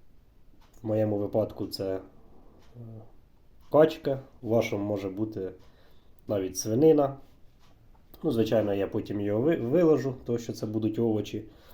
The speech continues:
Але овочам це трішки надасть такого м'ясного присмаку.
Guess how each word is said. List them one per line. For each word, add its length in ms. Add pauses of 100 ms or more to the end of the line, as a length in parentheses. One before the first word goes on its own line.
(340)
Але 260
овочам 580
це 120
трішки 420
надасть 420
такого 440
м'ясного 500
присмаку. 520